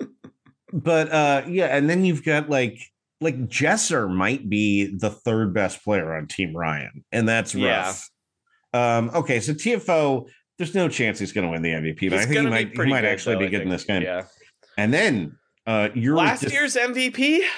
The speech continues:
Speaker 1: Last year's M V P, uh, like, blowing me away with my realization of how famous Peloton instructors are.
Speaker 2: <laughs>
Speaker 1: Very, very famous now, Joey. Uh, it's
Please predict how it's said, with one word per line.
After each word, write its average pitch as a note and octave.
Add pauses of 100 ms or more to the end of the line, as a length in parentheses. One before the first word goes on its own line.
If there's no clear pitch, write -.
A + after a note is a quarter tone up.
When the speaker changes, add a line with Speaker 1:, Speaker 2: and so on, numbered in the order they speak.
(100)
Speaker 1:
Last D3
year's F#3
M F#3
V F3+
P, A3
uh, C#3 (360)
like, A#2
blowing C#3+
me C#3
away G#2 (760)
with G#2+
my G#2
realization F#2+
of E2
how G2+
famous G2+
Peloton F#2
instructors -
are. B1 (380)
Speaker 2:
<laughs> -
Speaker 1:
Very, C3 (100)
very G#2+
famous E2+
now, B1+
Joey. D2+ (920)
Uh, F#2
it's G#2+